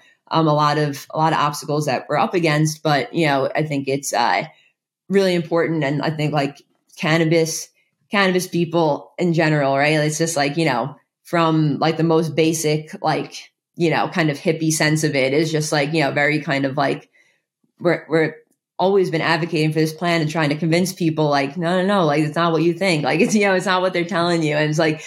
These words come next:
trying to, like, get people to understand that, just even, like, friend to friend, right? Or to your family or to whatever it is.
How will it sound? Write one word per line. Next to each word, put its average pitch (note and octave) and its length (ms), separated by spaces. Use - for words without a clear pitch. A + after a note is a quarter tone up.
trying F3 320
to, F3 120
like, D#3 180
get E3+ 180
people D#3+ 180
to C3 40
understand E3 580
that, D3+ 240
just D#3 200
even, D#3+ 300
like, D3 240
friend E3 220
to D#3 80
friend, D#3 380
right? D#3 260
Or C#3+ 60
to D#3 140
your D3+ 100
family D#3 500
or C#3 140
to F3 100
whatever D3 340
it C#3 140
is. E3 300